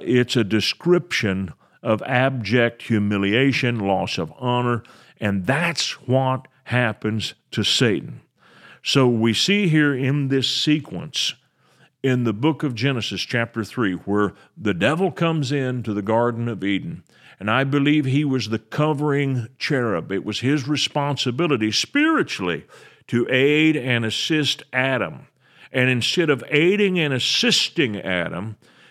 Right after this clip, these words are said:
he used his influence, his beauty, and his wisdom to lay a snare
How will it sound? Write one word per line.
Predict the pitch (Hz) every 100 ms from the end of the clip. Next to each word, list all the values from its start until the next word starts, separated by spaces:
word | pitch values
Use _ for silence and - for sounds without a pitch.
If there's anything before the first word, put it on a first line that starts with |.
| -
he | 117 143
used | 123 127 190 196 185 -
his | 139 113
influence, | 143 165 156 151 147 143 139
his | - 113 104
beauty, | 95 127 156 151 151
and | 120 117
his | 101 90
wisdom | 104 160 127 104 98 - - - _ -
to | 127 127
lay | 127 120
a | 117
snare | - - 160 160 160 120 90 80